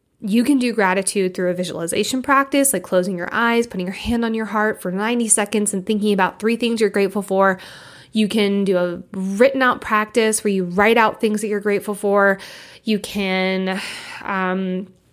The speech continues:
tell your partner or your friend or your roommate, "You know what? These are the things I'm grateful for." You can have a gratitude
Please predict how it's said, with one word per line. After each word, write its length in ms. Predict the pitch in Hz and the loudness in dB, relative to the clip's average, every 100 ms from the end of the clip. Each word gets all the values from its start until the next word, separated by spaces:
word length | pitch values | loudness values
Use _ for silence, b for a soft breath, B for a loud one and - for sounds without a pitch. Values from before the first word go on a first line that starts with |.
| _ - - - | _ -20 -16 -10
tell 240 | - 214 | -4 -2
your 140 | 190 170 | -2 -6
partner 580 | - 262 262 254 262 | 0 2 2 2 0
or 100 | - | -2
your 160 | 202 170 | -4 -6
friend 380 | - 254 254 262 | 0 2 4 4
or 60 | |
your 160 | 202 175 | 2 0
roommate, 520 | 196 254 247 247 240 B B B B | 0 0 2 0 -2 B B B B
"You 80 | 214 | -2
know 80 | 202 | 0
what? 100 | 202 | 0
These 180 | 208 202 | 0 0
are 60 | |
the 100 | 202 | 0
things 240 | 202 196 190 | 0 -2 -2
I'm 120 | 185 | -2
grateful 280 | 185 - 185 | -2 -4 -6
for." 180 | - 185 | -2 -2
You 100 | 185 | -2
can 100 | 185 | -4
have 100 | 180 | -4
a 40 | |
gratitude 560 | 180 165 170 - - | -4 -4 -6 -8 -12